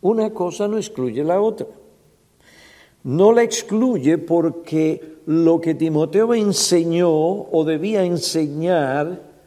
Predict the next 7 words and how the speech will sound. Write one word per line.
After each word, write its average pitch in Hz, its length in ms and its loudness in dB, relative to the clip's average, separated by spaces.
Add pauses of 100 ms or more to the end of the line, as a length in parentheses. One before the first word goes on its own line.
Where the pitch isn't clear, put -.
(160)
a 120 180 -6
esos 247 540 -2
hombres 123 680 -4 (220)
lo 160 300 4
recibió 165 760 2
de 165 200 2
Pablo, 175 680 2